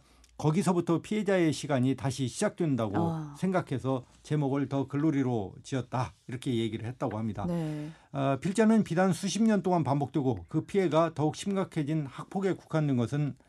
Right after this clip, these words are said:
Speaker 1: 아니지만, 젠더 폭력이라든지 국가 폭력이라든지, 뭐, 이태원 사건도 이제 일종의 그런 거겠죠. 국가 폭력이라고 할 수는 없지만, 사회적 참사,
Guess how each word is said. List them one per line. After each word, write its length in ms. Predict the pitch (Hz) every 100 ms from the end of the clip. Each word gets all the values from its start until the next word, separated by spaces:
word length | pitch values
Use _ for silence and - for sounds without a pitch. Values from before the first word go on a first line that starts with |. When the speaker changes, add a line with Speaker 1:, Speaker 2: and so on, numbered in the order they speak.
| _ _ -
Speaker 1:
아니지만, 640 | 139 147 113 113 123 92 -
젠더 280 | - 151 170
폭력이라든지 800 | - 160 156 139 135 117 120 143
국가 340 | 147 123 - 180
폭력이라든지, 840 | 147 131 117 110 98 98 98 98
뭐, 260 | 110 127 135 -
이태원 340 | 160 196 180
사건도 380 | 147 147 127 117
이제 260 | 104 113 113
일종의 320 | 135 135 123
그런 260 | 95 131 113
거겠죠. 380 | 98 90 143 139 _ - -
국가 220 | - 127
폭력이라고 640 | 143 175 170 143 139 120 113
할 100 | 127
수는 180 | - 123
없지만, 220 | 135 127
사회적 340 | 175 196 170
참사, 440 | - 120 101 110